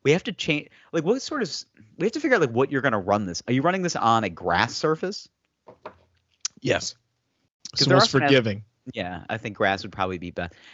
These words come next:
Speaker 1: But they're running on, like, field turf for the combines.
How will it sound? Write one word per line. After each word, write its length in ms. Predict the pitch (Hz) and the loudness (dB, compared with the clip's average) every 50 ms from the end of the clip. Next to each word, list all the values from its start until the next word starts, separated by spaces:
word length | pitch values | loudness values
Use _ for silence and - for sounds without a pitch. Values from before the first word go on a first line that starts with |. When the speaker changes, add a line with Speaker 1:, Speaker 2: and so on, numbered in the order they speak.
| - - | -10 -6
Speaker 1:
But 120 | 151 143 | 0 2
they're 140 | 196 247 294 | 4 4 4
running 300 | - 311 285 247 208 175 | 2 0 -2 0 2 2
on, 160 | 139 131 120 | 2 2 4
like, 380 | 104 95 95 90 87 - - _ _ _ _ | 2 2 2 0 -2 -6 -12 _ _ _ _
field 440 | - - - - 147 147 135 107 - | -20 -16 -6 0 2 2 2 0 -2
turf 260 | - - 85 73 - - - _ _ _ _ _ _ _ _ _ _ - | -4 -2 -2 -2 -2 -6 -12 _ _ _ _ _ _ _ _ _ _ -16
for 120 | - - | -10 -8
the 80 | 104 95 | -6 -6
combines. 760 | - - - 110 101 95 87 85 71 - - 82 92 - - | -4 -2 0 0 0 2 0 0 -2 -2 -4 -10 -14 -14 -18